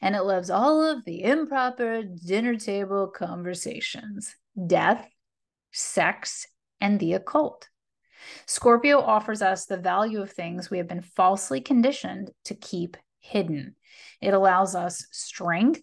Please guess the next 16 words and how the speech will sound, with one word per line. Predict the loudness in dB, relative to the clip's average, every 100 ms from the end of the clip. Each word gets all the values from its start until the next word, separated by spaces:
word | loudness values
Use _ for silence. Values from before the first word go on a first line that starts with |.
| _
and | -6 -4
authenticity | -6 -6 -8 -8 -2 -2 -2 -4 -4 -6 -8 -16 -10
when | -4 -2 0
we | 0
are | 0
brave | -2 0 4 6 6 2
enough | 0 -2 -6 -8
to | -10
dredge | -8 -4 4 6 8 6 0
from | -4 -4 -4
the |
bottom | -2 0 2 0
of | -2
the | -4
pond. | -6 -10 -14 -18 _ _ _ _ -20 -20 _
This | 4 6 8 6 0